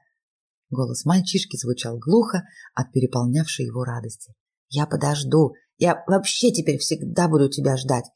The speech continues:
Ты только приезжай, ладно?» У Лили перехватило дыхание. Сдав Матвея с рук на руки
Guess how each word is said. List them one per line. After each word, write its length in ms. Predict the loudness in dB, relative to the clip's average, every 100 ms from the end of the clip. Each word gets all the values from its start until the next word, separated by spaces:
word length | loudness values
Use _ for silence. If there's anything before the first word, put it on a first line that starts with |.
| _ _
Ты 100 | 0
только 300 | 2 2 2
приезжай, 640 | 2 4 6 4 4 0 0 _ -2
ладно?» 520 | 0 4 2 0 -8 _ _ _ _ _ _ _ _ _ _ _
У 80 | -2
Лили 320 | 0 0 -2
перехватило 640 | -4 -8 -8 -10 -8 -6 -4
дыхание. 580 | -6 -6 -6 -6 -10 -14 _ _ _ _ _ _ _ _ _ _ _ _ _ _ _ _ _ _ _
Сдав 340 | -2 0 2
Матвея 380 | 0 2 2 2
с 100 | 2
рук 260 | 0 0 2
на 140 | 2
руки 380 | 2 0 -6